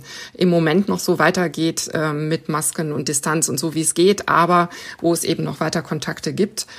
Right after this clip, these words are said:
Auch da gibt es schon Forderungen, dass man einen richtigen, äh, Lockdown auch in diesem Bereich machen müsste. Das wäre natürlich drastisch mit enormen ökonomischen Folgen.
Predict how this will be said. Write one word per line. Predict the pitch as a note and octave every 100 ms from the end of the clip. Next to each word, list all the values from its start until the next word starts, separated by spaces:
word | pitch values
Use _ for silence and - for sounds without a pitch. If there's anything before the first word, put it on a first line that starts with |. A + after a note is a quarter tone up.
| - -
Auch | - D3+
da | - E3+
gibt | F#3 F#3
es | E3+
schon | E3+
Forderungen, | D#3+ F3 F3+ E3 D#3+ D#3 D#3+
dass | D#3 -
man | D#3
einen | - D#3 D#3
richtigen, | F3+ - D#3 C#3+ C#3
äh, | C#3+ C#3
Lockdown | D3 - C#3+ D3 D3+
auch | - D3+
in | - D3+
diesem | E3+ F3+
Bereich | C3+ D#3 D3 -
machen | C3+ C3
müsste. | C3+ - -
Das | D3+ C3+
wäre | D3+
natürlich | D3+ D3 E3+ - - - -
drastisch | C3+ - - F#3+ -
mit | F3
enormen | D#3 D3+ D3+ E3+ D#3
ökonomischen | - E3+ D#3 E3 E3 D3
Folgen. | - D#3+ F3 F#3+ G3